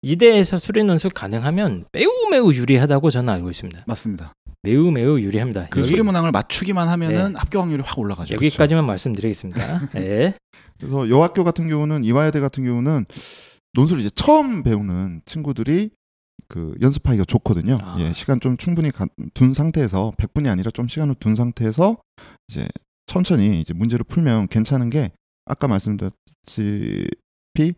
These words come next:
Speaker 3: 어렵지 않아요, 문제가.
Speaker 1: 음.
Speaker 3: 예, 그만큼 조금 기본기, 독해, 그다음에 요약, 요게 이제 중요하고,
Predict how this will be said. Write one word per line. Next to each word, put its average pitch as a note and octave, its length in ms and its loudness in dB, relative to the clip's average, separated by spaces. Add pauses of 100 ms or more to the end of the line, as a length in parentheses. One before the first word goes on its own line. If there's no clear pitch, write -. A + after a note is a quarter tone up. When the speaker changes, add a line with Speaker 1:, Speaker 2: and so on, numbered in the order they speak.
(300)
Speaker 3:
어렵지 B2+ 340 4
않아요, F2+ 200 0
문제가. F2 520 -8
Speaker 1:
음. G2 180 -16
Speaker 3:
예, E2 260 -8
그만큼 G2+ 540 -6 (320)
조금 - 260 -10
기본기, A#2+ 500 0 (220)
독해, F#2+ 440 -4 (300)
그다음에 F#2 380 -2
요약, G2 280 -2 (100)
요게 G#2+ 180 -2
이제 G2 120 -8
중요하고, G#2+ 600 -2